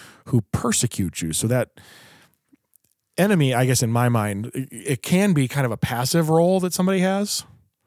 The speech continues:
There, there are those folks that just, um, we just don't like them. It's not necessarily like our,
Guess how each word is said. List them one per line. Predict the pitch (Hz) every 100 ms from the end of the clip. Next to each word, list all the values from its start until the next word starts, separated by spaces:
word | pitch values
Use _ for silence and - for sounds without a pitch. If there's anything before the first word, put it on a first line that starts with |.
| _ _ _ _ _ _
There, | 131 127 113
there | 127
are | 127
those | 127 120
folks | - 127 123 -
that | 120 110
just, | 117 117 - - - _ _ _ _ -
um, | 110 101 92 85 78 78 135 _ _ _ _ _ _ _ -
we | 143
just | 170
don't | 110 85
like | 98 127 - -
them. | - - 127 123 -
It's | - 113 120 117 131 139
not | 147 151
necessarily | 135 123 - 131 123 120 117
like | 113 110 104 107
our, | 104 95